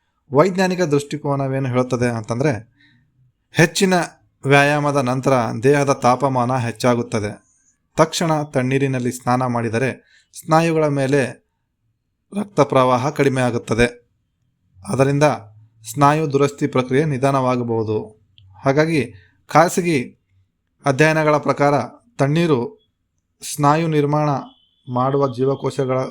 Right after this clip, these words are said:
ಸಕ್ರಿಯತೆಯನ್ನು ತಡೀತದೆ ಅಂತ ಹೇಳ್ತದೆ. ಅದೇ ರೀತಿ ಪರಿಣಾಮ ದೀರ್ಘಕಾಲದಲ್ಲಿ ಸ್ನಾಯುಗಳ ಬೆಳವಣಿಗೆ ಕಡಿಮೆ ಆಗಬಹುದು. ಇನ್ನೊಂದೆಡೆ ತಣ್ಣೀರಿನ ಸ್ನಾನವು ಕೆಲವರಿಗೆ ತಾತ್ಕಾಲಿಕವಾಗಿ ನೋವು ಕಡಿಮೆಯಾಗಿ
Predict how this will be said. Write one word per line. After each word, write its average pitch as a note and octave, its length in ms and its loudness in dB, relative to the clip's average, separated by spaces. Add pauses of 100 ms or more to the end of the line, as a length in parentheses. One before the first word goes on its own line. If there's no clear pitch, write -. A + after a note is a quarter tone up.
(120)
ಸಕ್ರಿಯತೆಯನ್ನು C3+ 1000 -4
ತಡೀತದೆ B2+ 420 0
ಅಂತ - 320 -6
ಹೇಳ್ತದೆ. A#2 560 -2 (560)
ಅದೇ D3+ 200 2
ರೀತಿ F3 480 -2 (420)
ಪರಿಣಾಮ F3 380 2 (1800)
ದೀರ್ಘಕಾಲದಲ್ಲಿ D3 1080 0 (100)
ಸ್ನಾಯುಗಳ C#3+ 460 2
ಬೆಳವಣಿಗೆ C3+ 440 0
ಕಡಿಮೆ C3 260 -4
ಆಗಬಹುದು. C3 760 -2 (320)
ಇನ್ನೊಂದೆಡೆ C3 760 -2 (160)
ತಣ್ಣೀರಿನ C#3 460 0 (400)
ಸ್ನಾನವು C3+ 480 -2
ಕೆಲವರಿಗೆ C3 480 0
ತಾತ್ಕಾಲಿಕವಾಗಿ C3+ 880 0
ನೋವು B2+ 340 -4
ಕಡಿಮೆಯಾಗಿ C3 600 -2